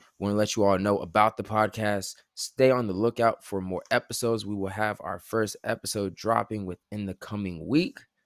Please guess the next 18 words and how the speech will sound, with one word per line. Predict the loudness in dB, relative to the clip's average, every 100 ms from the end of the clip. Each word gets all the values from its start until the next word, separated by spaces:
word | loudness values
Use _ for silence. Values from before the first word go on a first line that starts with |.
| _ -20
speaking | -14 -6 -6 -6 -8
on | -4 -4 -6
mental | -8 -6 -6
health | -8 -4 -4 -6 _
and | -16 -10
education, | -10 -10 -10 -10 -10 -10 -8
one | -2 0 0
that | 0 -2 -4 -4
I | -4
know | -2 -2 -2 -4
I | -6 -6 -6
am | -8 -12
especially | -10 -8 -8 -10 0 2 2 0 -6
excited | -6 -6 -6
to | -6
talk | -8 -8
about | -6 -8 -8 _ _ _ _ 2
as | 4 2 -2